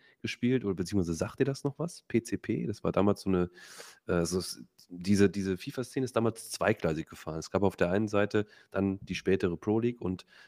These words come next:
ähm, ähm, äh, nebenher auch noch die P C P. Also man hat quasi sonntags immer zweierlei Ligen letztlich, ähm, aus-,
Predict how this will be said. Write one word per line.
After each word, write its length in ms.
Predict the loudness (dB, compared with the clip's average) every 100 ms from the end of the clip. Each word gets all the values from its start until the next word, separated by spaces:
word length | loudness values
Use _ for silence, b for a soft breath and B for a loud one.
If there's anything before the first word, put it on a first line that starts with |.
| b
ähm, 480 | 2 4 4 2 0
ähm, 640 | 0 0 2 0 -2 -4 -8 -8 -2
äh, 560 | 2 4 2 0 0 2
nebenher 680 | 4 6 4 0 4 4 4
auch 160 | -2
noch 100 | -6
die 140 | -8 -12 _
P 160 | -2 -2
C 140 | -2
P. 300 | -4 0 0
Also 120 | -2 -6
man 100 | -4
hat 140 | -4
quasi 220 | -2 -2
sonntags 440 | 0 -2 0 -4 -2
immer 300 | -2 -2 -4 B B B
zweierlei 760 | -8 0 4 6 4 0 -6 -8
Ligen 420 | -6 -6 -4 -8 b b b
letztlich, 480 | -4 -4 -4 -8 -6
ähm, 320 | -6 -4 -6 -4
aus-, 360 | 0 0 -2